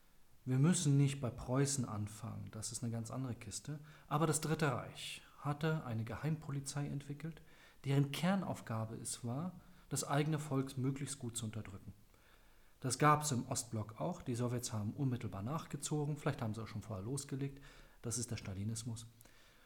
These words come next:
Und die Deutschen haben es geschafft, das ein zweites Mal in der D D R gleich zu reproduzieren. Also mit der Stasi als Kernaufgabe, das eigene Volk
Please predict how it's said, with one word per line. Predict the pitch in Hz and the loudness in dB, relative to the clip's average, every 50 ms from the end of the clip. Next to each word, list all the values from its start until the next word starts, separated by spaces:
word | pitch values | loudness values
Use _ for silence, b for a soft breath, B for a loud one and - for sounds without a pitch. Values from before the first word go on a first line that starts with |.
| B B B B - | B B B B 0
Und | - 156 156 165 170 165 - - - - - - b b b b b b - | 4 4 6 6 4 2 -2 -6 -10 -10 -14 -20 b b b b b b -2
die | 143 123 | 2 6
Deutschen | 135 139 139 139 - 139 | 6 6 6 6 4 2
haben | 117 123 120 | 2 2 2
es | 120 - - | 0 0 -2
geschafft, | 120 - - 131 - - | -2 -2 -2 -4 -4 -2
das | 123 - | -4 -2
ein | - 117 110 | -2 -2 -2
zweites | - - - 131 135 131 143 - - | 0 2 2 2 2 2 -2 -2 0
Mal | 127 120 120 120 120 123 131 - - | 2 2 2 2 0 0 -2 -2 -2
in | 117 | -2
der | 117 113 | 0 0
D | 120 117 | 2 2
D | 113 120 120 120 | 2 0 0 0
R | 123 123 123 123 - - - - - - - - | 0 0 -2 -4 -6 -10 -14 -16 -16 -16 -10 -4
gleich | - 131 117 - | -4 -2 -2 0
zu | - - | -2 0
reproduzieren. | 143 139 135 - - 143 135 135 - - - - 165 135 104 95 92 90 - B B B B B B B B B B B B B B B | 2 0 0 0 0 0 0 2 0 0 2 4 4 4 4 2 0 -4 -8 B B B B B B B B B B B B B B B
Also | B - 120 120 127 135 135 139 147 147 147 143 131 - - - | B -2 0 4 4 6 6 6 4 4 4 2 0 -2 -4 -6
mit | 113 110 | -4 -4
der | 104 | -4
Stasi | - - - - - 131 123 131 139 151 156 156 151 143 160 170 175 180 190 170 - | -4 -4 -6 -2 0 0 2 4 4 4 4 2 0 0 0 0 0 0 -2 -2 -4
als | - 113 107 - - | -6 -6 -6 -6 -8
Kernaufgabe, | - - 139 139 143 147 151 143 147 - - 135 131 135 131 131 | -4 0 2 4 4 4 2 0 -2 -2 -2 0 0 2 0 0
das | 120 113 - - 135 | -2 -2 -4 -4 -2
eigene | 131 127 127 123 123 117 113 | -2 -2 0 2 2 2 0
Volk | 113 113 - - 120 131 139 143 147 147 151 - | 0 -4 -6 -4 -2 0 0 0 0 -2 -6 -10